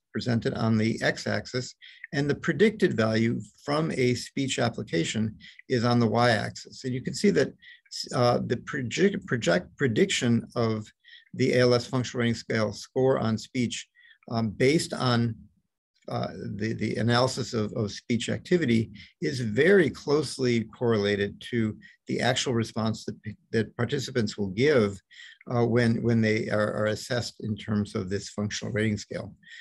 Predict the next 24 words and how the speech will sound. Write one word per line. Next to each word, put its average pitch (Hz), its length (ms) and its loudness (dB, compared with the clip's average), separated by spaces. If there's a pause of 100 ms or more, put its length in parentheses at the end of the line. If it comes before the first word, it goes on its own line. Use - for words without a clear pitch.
(120)
So 135 160 2
there's 123 220 4
a 127 40 2
good 113 300 0
correlation 113 520 2
between 104 440 -2 (340)
function 143 340 0
as 113 160 2
perceived 123 520 0
by, 110 300 4
by 110 240 -2
an 104 60 2
individual 107 500 0
A 104 60 2
L 104 120 2
S 98 100 -4
participant 135 600 -4 (440)
and, 127 320 0 (240)
uh, 117 220 0
function 117 400 -2
as 107 240 -2
perceived 107 540 -6
by 104 180 2
a, 104 400 -2